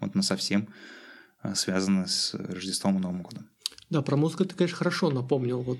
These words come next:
Speaker 2: э, прям то, что надо. По-моему, уже всё об-, обхватили, то, что с-, такое наиболее масштабное связано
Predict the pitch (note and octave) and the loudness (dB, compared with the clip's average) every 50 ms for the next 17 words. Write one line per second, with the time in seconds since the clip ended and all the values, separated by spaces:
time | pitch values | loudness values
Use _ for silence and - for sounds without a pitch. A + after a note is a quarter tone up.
0 | C3 C#3 D3 C#3 - - - - - - F3 E3+ F3 - - _ _ _ _ _ | -2 -4 -4 -2 -2 -4 -4 -4 -6 -6 -8 -10 -12 -14 -18 _ _ _ _ _
1 | _ _ _ _ - D3+ D3 C#3 C3+ C3+ D3 C3 - - D3 C#3+ C3 B2+ B2+ B2+ | _ _ _ _ 2 2 2 2 2 0 -2 -2 0 -2 0 0 2 0 0 -2
2 | B2+ B2+ - - _ _ _ _ _ _ _ _ _ _ D3+ D3+ D3+ D3+ D3+ D3+ | -6 -8 -10 -20 _ _ _ _ _ _ _ _ _ _ 4 4 4 4 2 2
3 | D3 D3+ D3 - - D#3 C#3+ C3 - - - D#3 - - - - C3 B2+ - C#3 | 0 0 -2 2 4 2 2 2 0 -4 -6 -6 -6 -2 0 0 2 2 4 2
4 | C3+ D3 D3 - C3 C3 - - C3 B2 B2 - - - - - - B2+ A#2+ - | 2 2 2 0 -2 -2 -2 -2 0 0 -2 -4 -6 -8 -10 -4 -4 -4 0 0
5 | C3 B2 B2 B2 A#2+ B2 B2+ B2 B2 B2 B2 B2 - - C#3+ C3 C3 A#2+ A#2+ - | 0 2 2 0 2 2 2 2 2 0 -2 -4 -2 -2 -2 -2 -2 -6 -6 -6
6 | - - | -6 -4